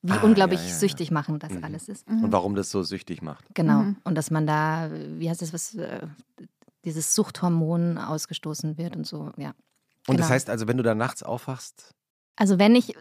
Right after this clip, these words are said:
Speaker 1: aufwache, gucke ich tatsächlich oft, also ich gucke einfach ganz oft aufs Handy, wer mir geschrieben hat,
Speaker 2: Mhm.
Speaker 1: <laughs> weil, weil teilweise ich natürlich auch Leute in Amerika kenne und so, dann kriegt man irgendwie WhatsApp in der Nacht.
Speaker 3: Mhm.
Speaker 1: Ähm, und ich merk, dass das einfach wirklich nicht gut ist und dass ich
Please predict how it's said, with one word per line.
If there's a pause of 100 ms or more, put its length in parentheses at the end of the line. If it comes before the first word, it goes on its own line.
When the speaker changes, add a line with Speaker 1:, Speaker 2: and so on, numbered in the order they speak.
Speaker 1:
aufwache,
gucke
ich
tatsächlich
oft, (100)
also (760)
ich
gucke
einfach
ganz
oft
aufs
Handy,
wer
mir
geschrieben
hat, (480)
Speaker 2:
Mhm.
Speaker 1:
<laughs>
weil,
weil
teilweise
ich
natürlich
auch
Leute
in
Amerika
kenne
und
so,
dann
kriegt
man
irgendwie
WhatsApp
in
der
Nacht. (540)
Speaker 3:
Mhm.
Speaker 1:
Ähm,
und
ich
merk,
dass
das
einfach
wirklich
nicht
gut
ist
und
dass
ich